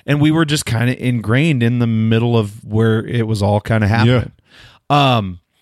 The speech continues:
Speaker 1: but with that, like, all of these quote unquote, like, I guess you would call 'em, like, college bar bands
Speaker 2: Yeah.
Speaker 1: start to just kinda rise, as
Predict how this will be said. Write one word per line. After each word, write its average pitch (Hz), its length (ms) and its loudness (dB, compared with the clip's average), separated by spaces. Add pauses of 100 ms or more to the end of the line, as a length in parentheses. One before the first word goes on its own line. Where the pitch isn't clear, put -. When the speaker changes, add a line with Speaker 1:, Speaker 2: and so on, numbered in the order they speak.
(180)
Speaker 1:
but 165 300 0
with 185 260 2
that, 110 400 0
like, 123 300 -4 (260)
all 135 240 0
of 135 140 0
these 135 180 2
quote 135 260 0
unquote, 120 300 -2
like, 120 240 -4
I 127 80 -6
guess 160 260 -2
you 233 60 -4
would 220 160 -4
call 113 240 0
'em, 110 100 -2
like, 101 220 0 (520)
college 117 460 -2
bar 110 300 2
bands 113 640 0
Speaker 2:
Yeah. 135 180 2
Speaker 1:
start 131 320 -2
to 143 120 -2
just 127 220 -2
kinda 131 200 0
rise, 104 460 -2
as 151 400 -2